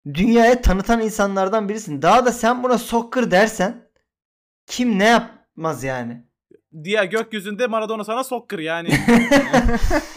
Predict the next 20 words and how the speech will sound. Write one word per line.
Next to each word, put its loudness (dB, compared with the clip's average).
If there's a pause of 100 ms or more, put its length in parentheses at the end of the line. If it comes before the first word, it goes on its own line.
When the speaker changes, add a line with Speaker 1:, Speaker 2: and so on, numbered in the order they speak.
(380)
Speaker 1:
Yani -4
bir -2
de 2
o 2
kadar 4
hadi 2
yani 2
belki 4
sen 0
iyi 0
yaşamışsındır 0
gökyüzü -4
konusunda -2
yine -2
umutların 0
olabilir 0
ama 2
Maradona'nın 4
ben 6
o 4